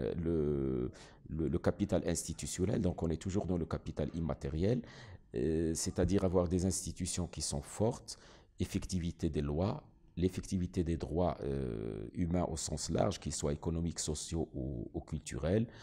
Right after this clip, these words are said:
Et puis également, ça permettra d'insta-, d'instaurer une, un, un climat de confiance qui est nécessaire à la, au, à l'investissement.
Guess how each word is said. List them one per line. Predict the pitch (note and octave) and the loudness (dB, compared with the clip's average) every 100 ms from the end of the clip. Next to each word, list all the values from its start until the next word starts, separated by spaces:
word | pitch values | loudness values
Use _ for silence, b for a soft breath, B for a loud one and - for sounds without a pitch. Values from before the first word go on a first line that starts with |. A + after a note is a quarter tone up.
| B B B | B B B
Et | D#2+ | -4
puis | - - | -2 -2
également, | - D2 C#2+ D2 F2+ | 0 0 0 0 0
ça | - D2+ | 0 -2
permettra | D2+ D2+ C#2+ F2+ | -2 -2 -2 -2
d'insta-, | D#2 D2 - B1+ B1+ - | -2 -2 -2 -2 -4 -2
d'instaurer | E2 E2+ - C2+ D#2 F2+ - B B B | -2 -2 -2 -2 0 0 -2 B B B
une, | D#2 E2 E2 D#2+ A#1+ - | -2 0 2 0 0 -2
un, | D#2 - | -4 -4
un | - | -6
climat | F2 F2 E2 | -4 0 0
de | D2+ | 0
confiance | - C#2+ - F#2 F#2+ - | -2 -4 -4 -2 0 -2
qui | D2+ | -2
est | D2+ | -2
nécessaire | B1+ - C#2+ F2+ E2 | -2 -2 -2 0 0
à | D2 | 0
la, | C#2+ C2+ A#1+ A1 - - | -2 -2 -4 -6 -8 -10
au, | G#1+ G1+ G1+ - - - - | -10 -10 -10 -12 -14 -16 -8
à | D#2+ | -2
l'investissement. | E2+ D2+ D2 D2 - C2+ | 0 -2 -4 -6 -6 -4